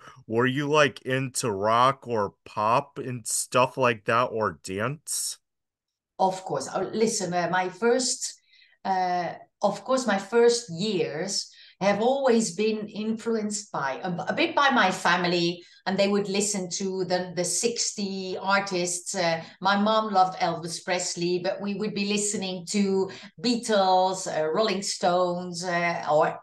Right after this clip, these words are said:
Speaker 2: anything. Uh, a lot of uncles would always play the guitar, and we would be doing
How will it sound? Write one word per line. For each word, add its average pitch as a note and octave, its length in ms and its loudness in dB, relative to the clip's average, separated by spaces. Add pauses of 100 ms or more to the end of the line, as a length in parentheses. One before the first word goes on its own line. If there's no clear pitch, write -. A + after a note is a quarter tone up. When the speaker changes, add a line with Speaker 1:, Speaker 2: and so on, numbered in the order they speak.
Speaker 2:
anything. G3+ 840 -2 (400)
Uh, G3 260 2
a G3+ 140 4
lot A#3 240 6
of - 160 -2
uncles G#3 460 -4
would F3+ 100 -2
always F3+ 320 0
play E3+ 220 0
the E3 120 0
guitar, D#3 560 4
and D#3 140 0
we F#3 120 0
would F3 180 -2
be F3 160 0
doing E3 420 -2